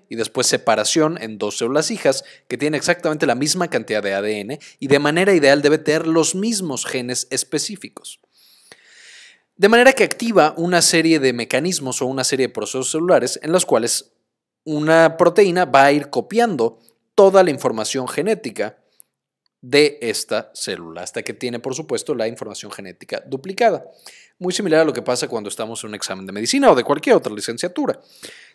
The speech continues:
Tenemos alguien que va a estar copiando absolutamente toda la información y lo ideal es que copie letra por letra. Absolutamente todo debe ser exactamente igual, porque obviamente le está copiando al que sí sabe, al que va a sacar diez.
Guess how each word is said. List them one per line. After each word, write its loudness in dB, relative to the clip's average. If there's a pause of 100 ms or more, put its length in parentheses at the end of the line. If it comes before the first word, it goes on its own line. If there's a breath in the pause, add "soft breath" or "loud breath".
(120)
Tenemos -4 (120)
alguien 6
que -4
va 4
a 4
estar -2
copiando 2
absolutamente 0
toda 2
la -4
información -2 (280 soft breath)
y -6
lo 6
ideal 6
es -2
que -10
copie 0
letra 2
por 0
letra. -10 (200)
Absolutamente 0
todo 4
debe 4
ser -2
exactamente 0
igual, 4 (380 soft breath)
porque -6
obviamente 0
le -2
está -4
copiando -4
al -4
que -10
sí -8
sabe, 6
al -2
que -8
va -4
a -4
sacar -6
diez. -2